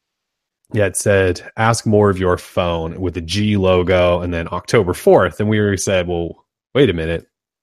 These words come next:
Is this like a leftover <laughs> billboard from last year?" 'Cause last year the event was on October fourth also, and we thought fifth. So we were like, so we actually did some s-, subtle investigative journalism,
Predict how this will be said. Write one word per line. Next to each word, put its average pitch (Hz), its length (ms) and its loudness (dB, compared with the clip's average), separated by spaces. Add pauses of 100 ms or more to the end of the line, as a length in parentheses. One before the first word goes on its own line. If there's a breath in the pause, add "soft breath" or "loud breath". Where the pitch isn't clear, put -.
(460)
Is 104 100 -6
this 113 140 -2
like 131 100 2
a 107 80 2
leftover 117 720 -2
<laughs> 131 80 -6
billboard 147 480 4
from 117 160 0
last 117 280 0
year?" 156 120 -2
'Cause 135 120 -4
last 190 280 2
year 139 100 4
the 120 100 4
event 117 240 2
was 110 120 -2
on 110 120 2
October 104 320 0
fourth 92 280 -6
also, 95 460 -4 (300 loud breath)
and 104 80 -6
we 104 100 -4
thought 104 300 0
fifth. 113 360 0
So 104 220 0
we 104 120 -4
were 107 60 -4
like, 98 160 -8 (340 loud breath)
so - 140 0
we 165 100 4
actually 160 220 0
did 127 160 2
some 110 360 0 (300 loud breath)
s-, - 340 -2
subtle 131 580 2
investigative 123 640 0
journalism, 123 720 -4